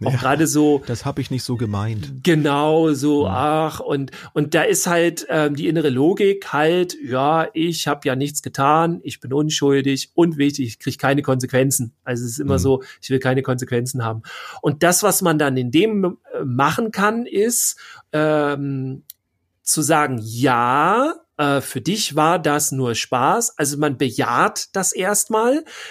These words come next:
Speaker 1: Dazu sage ich am Ende noch etwas. Ähm, „Für sowieso hatte es aber Folgen.“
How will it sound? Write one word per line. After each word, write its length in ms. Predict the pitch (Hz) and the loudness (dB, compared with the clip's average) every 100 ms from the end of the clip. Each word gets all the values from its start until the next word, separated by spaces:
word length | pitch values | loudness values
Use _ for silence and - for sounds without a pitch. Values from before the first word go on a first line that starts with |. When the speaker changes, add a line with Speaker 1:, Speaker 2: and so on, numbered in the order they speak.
| - | -8
Speaker 1:
Dazu 260 | 139 - | -4 -2
sage 280 | 135 139 151 | 0 2 2
ich 100 | 151 135 | 0 -4
am 100 | 127 | -2
Ende 240 | 127 160 | -2 -2
noch 180 | 180 180 | -2 -2
etwas. 460 | 175 175 190 208 - - - - - | -2 -2 -2 -2 -4 -10 -18 -12 -2
Ähm, 300 | 156 160 156 | 0 2 0
„Für 380 | - - 233 202 | -2 0 2 4
sowieso 540 | 190 330 302 175 170 | 4 4 4 4 2
hatte 200 | 185 240 | 2 2
es 140 | 240 262 | 2 2
aber 200 | 226 214 | 0 0
Folgen.“ 540 | - 202 123 107 117 | 2 2 2 -4 -12